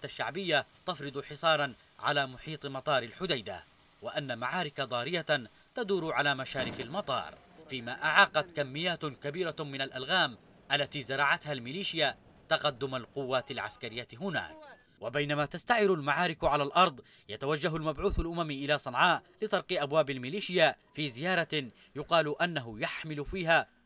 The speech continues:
شروط قوات الجيش الخاصة بدخول الحديدة. الواضح أن المبادرة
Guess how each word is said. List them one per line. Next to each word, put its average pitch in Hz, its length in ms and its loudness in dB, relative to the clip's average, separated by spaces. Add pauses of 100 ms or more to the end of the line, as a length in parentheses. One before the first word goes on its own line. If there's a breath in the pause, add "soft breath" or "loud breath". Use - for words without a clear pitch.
(140)
شروط 254 340 -4
قوات 175 440 2
الجيش 151 340 -6
الخاصة 151 720 -4 (280 soft breath)
بدخول 123 500 -6
الحديدة. 110 760 -2 (340 loud breath)
الواضح 156 600 -2 (260 loud breath)
أن 151 160 0
المبادرة 143 840 2